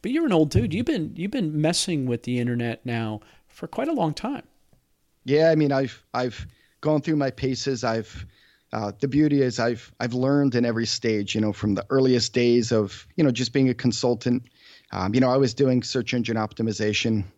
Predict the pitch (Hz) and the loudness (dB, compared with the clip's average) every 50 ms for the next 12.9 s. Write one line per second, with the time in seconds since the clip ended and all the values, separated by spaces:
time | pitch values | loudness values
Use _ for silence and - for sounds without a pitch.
0 | _ _ - - 110 101 110 110 104 - - 120 120 107 - 120 - - - 127 | _ _ -6 -6 -4 -2 -2 -4 -4 -2 0 2 2 2 0 -2 -8 -4 0 2
1 | 117 113 110 110 117 110 107 - - _ _ - 104 101 98 101 104 104 104 104 | 2 2 2 2 0 0 0 -2 -4 _ _ -8 -6 -4 -2 -2 -2 -2 -2 -2
2 | 98 98 95 95 - 135 127 107 120 139 127 120 120 - - 107 - 117 - - | -2 -4 -4 -4 0 0 0 2 2 2 2 2 2 2 0 0 -2 -8 -10 -10
3 | 120 113 - 110 110 110 - - 113 110 110 107 110 110 - - 113 113 110 110 | -12 -10 -8 -6 -6 -6 -6 -8 -8 -8 -8 -8 -8 -10 -8 -6 -4 -2 -2 -2
4 | 104 107 123 123 120 113 123 113 107 104 107 107 107 107 107 107 101 107 113 110 | -2 -2 -2 -2 0 0 0 0 2 2 0 -2 0 0 -2 -2 -2 -2 -2 0
5 | 110 107 107 104 - 117 120 - - - 98 - - - - - - - - - | 2 2 0 0 0 0 -2 -2 -2 -4 -4 -4 -6 -12 -20 -20 -18 -18 -16 -16
6 | - - - _ - 95 92 92 104 123 143 147 127 113 - 139 - - 127 127 | -16 -18 -14 _ -4 -2 0 2 4 4 4 2 2 2 0 0 0 2 2 2
7 | 127 127 123 120 - - - _ _ _ _ - 123 127 120 120 123 120 117 110 | 2 2 0 -2 -4 -10 -18 _ _ _ _ 4 4 4 4 4 2 2 2 2
8 | 104 92 - _ _ _ - 117 110 117 120 120 - - - 127 117 117 107 120 | 0 -2 -6 _ _ _ -6 -4 -2 -2 -2 -2 -2 -2 -2 -2 -2 -2 -2 -2
9 | 101 117 113 110 107 - 120 117 113 104 - - - _ _ - 113 110 107 - | -2 0 0 -2 -2 -2 -2 -2 -2 -2 -4 -10 -20 _ _ -4 -2 -2 -2 -2
10 | - 135 135 127 123 120 117 120 120 117 113 113 104 - - - - _ _ - | 0 2 2 4 4 4 2 2 2 2 0 0 -2 -4 -6 -8 -12 _ _ -10
11 | - - 110 117 107 - 107 95 - 104 101 104 98 - - - - - - - | -4 -2 -2 -2 -2 -2 -4 -4 -2 0 0 -2 -2 -6 -10 -18 -20 -20 -20 -20
12 | - - - - 135 117 110 - - 120 123 120 120 117 117 117 117 104 | -8 -2 0 2 2 2 0 0 -2 -2 0 0 0 0 0 0 0 -2